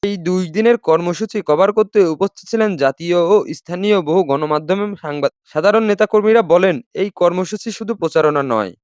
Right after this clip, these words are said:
এটা জনতার সাথে হৃদয়ের সংযোগ।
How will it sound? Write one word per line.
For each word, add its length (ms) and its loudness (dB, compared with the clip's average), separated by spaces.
এটা 180 0
জনতার 440 0
সাথে 360 -2
হৃদয়ের 500 2
সংযোগ। 560 -6